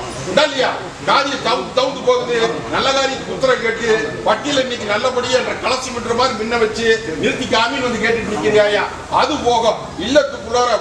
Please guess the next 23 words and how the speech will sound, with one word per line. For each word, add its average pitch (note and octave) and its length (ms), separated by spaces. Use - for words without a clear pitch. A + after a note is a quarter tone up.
வருமானம் A3+ 520
பத்த A#3 240
மாட்டேங்குது. G#3+ 440
ஒரு A#3+ 180
பணம் A#3+ 200
வந்தா A#3 260
ஒன்பது A#3+ 320
பணம் A#3 240
தெண்டமாயி A3 420
நிக்குது. G#3+ 340
இன்னைக்கு F#3+ 240
கரெக்டா G#3 300
கூர்ல C4 320
உள்ள A#3+ 220
அழுது B3 280
வெளியே G#3+ 240
சிரிச்சு G#3+ 300
நிக்கிறேன், A#3 380
மரபுள்ள G3 320
சொல்லிட்டு - 260
இருக்கேன். - 280
உண்டா A#3+ 180
இல்லையா? A3 240